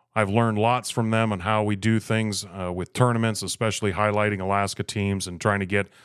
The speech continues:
some of the best teams up here. They do a great job with that. And I'll tell you, those three teams, Heritage Christian out of California, um,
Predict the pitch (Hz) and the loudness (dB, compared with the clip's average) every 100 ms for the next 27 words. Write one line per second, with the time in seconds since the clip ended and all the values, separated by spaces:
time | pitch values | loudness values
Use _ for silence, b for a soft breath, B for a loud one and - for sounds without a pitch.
0 | b - 127 104 90 110 107 - 110 98 | b -6 -2 -2 0 0 0 -2 -2 0
1 | 101 95 104 98 90 87 98 90 80 113 | -2 -2 -2 -2 -2 -2 -2 -2 2 4
2 | 123 110 107 104 101 98 - 101 98 b | 4 2 0 0 0 -2 -2 -2 -2 b
3 | b b b b 104 98 110 123 117 107 | b b b b 0 2 2 2 2 0
4 | 90 B B B B B - 117 135 - | -2 B B B B B 2 4 4 2
5 | 131 127 120 127 120 107 95 87 - 123 | 0 2 2 0 2 0 -2 -4 2 4
6 | 123 110 - 131 117 - 123 117 b b | 2 -2 0 0 2 0 0 -2 b b
7 | b - 123 110 - 127 107 - 131 127 | b 0 2 2 2 0 0 0 0 2
8 | 127 127 123 - _ _ b b b b | 2 0 0 -6 _ _ b b b b
9 | _ _ _ _ _ _ - 110 98 92 | _ _ _ _ _ _ -2 0 2 0
10 | 92 | -4